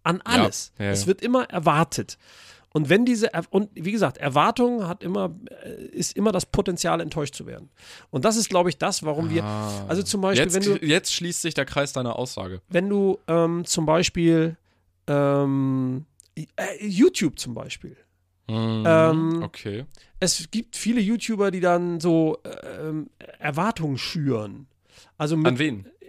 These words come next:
Speaker 1: An,
Speaker 2: An
Speaker 1: an,
Speaker 2: ihre
Speaker 1: an,
Speaker 2: Zuhörer?
Speaker 1: an ihre Zuhörer.
Speaker 2: Zuschauer?
Speaker 1: Ja, also es wird
Speaker 2: Okay.
Speaker 1: dann so, also die haben dann so, also nicht die YouTuber haben an ihre Leute Erwartungen, sondern sie wecken Erwartungen, ähm, bei den Leuten. Also zum Beispiel Erfolg bei
Speaker 2: Ah.
Speaker 1: YouTube.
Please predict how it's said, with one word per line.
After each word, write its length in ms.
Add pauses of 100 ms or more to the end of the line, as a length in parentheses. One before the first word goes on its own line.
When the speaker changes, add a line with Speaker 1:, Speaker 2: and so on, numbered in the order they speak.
(140)
Speaker 1:
An, 260
Speaker 2:
An 0
Speaker 1:
an, 140
Speaker 2:
ihre 180
Speaker 1:
an, 80
Speaker 2:
Zuhörer? 320
Speaker 1:
an 80
ihre 200
Zuhörer. 260
Speaker 2:
Zuschauer? 320 (100)
Speaker 1:
Ja, 80
also 120
es 120
wird 200
Speaker 2:
Okay. 100
Speaker 1:
dann 240
so, 260 (260)
also 160
die 140
haben 120
dann 120
so, 320 (220)
also 160
nicht 260
die 140
YouTuber 400
haben 180
an 120
ihre 180
Leute 320
Erwartungen, 480
sondern 280
sie 280
wecken 300
Erwartungen, 840 (800)
ähm, 400
bei 160
den 160
Leuten. 380
Also 200
zum 200
Beispiel 280
Erfolg 420 (120)
bei 100
Speaker 2:
Ah. 160
Speaker 1:
YouTube. 420